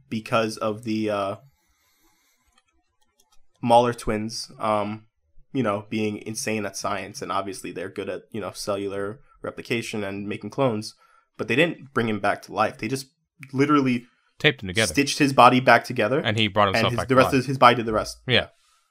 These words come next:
Speaker 2: Which I
Speaker 1: Um,
Speaker 2: thought was really
Speaker 1: season two
Speaker 2: fucking
Speaker 1: is go-
Speaker 2: cool.
Speaker 1: so season two is going to be a really big thing, though, um, at least to me, because you're gonna see really big, uh, relationships, not, like, not just romantic, but, like, you know, friendships and enemies and allies,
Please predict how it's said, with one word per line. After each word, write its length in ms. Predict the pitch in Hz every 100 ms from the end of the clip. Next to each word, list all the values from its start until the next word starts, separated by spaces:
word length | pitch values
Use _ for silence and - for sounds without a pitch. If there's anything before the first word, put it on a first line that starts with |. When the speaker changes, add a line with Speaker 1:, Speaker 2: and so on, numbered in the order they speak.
| _ _ _ _
Speaker 2:
Which 140 | 170 190
I 80 | 156
Speaker 1:
Um, 40 |
Speaker 2:
thought 140 | 143
was 140 | 127 120
really 80 | 117
Speaker 1:
season 120 | 220
two 40 |
Speaker 2:
fucking 100 | 214
Speaker 1:
is 80 | 208
go- 100 | 185
Speaker 2:
cool. 100 | 82 - _ _ _ _ _ _ _
Speaker 1:
so 180 | - 131
season 360 | - 165 233 226
two 160 | 135
is 100 | 135
going 160 | 139 127
to 100 | -
be 160 | 117
a 60 | 101
really 240 | 101 107
big 200 | 107 110
thing, 180 | - 135
though, 220 | 151 165 - -
um, 400 | 107 101 107 -
at 120 | 107
least 220 | 117 - -
to 100 | 110
me, 400 | 101 113 156 - _ _ _ _ _
because 340 | 117 127 113
you're 60 | 123
gonna 120 | 143
see 240 | 139 143 127
really 260 | 120 123
big, 280 | 117 113 113 - -
uh, 340 | 98 95 101 -
relationships, 760 | 110 120 135 - 160 - - - _ _ _ _ _ -
not, 260 | 135 143
like, 180 | 143 135
not 180 | 151 156
just 140 | 139
romantic, 500 | 117 92 95 85 82
but, 120 | 104 -
like, 200 | 98 123
you 60 |
know, 120 | 98 104
friendships 480 | - 107 107 113 -
and 240 | 101 104 - 220 - -
enemies 580 | 107 101 104 95 - - _ _ _ _ 160
and 80 | 104
allies, 600 | 107 98 95 120 -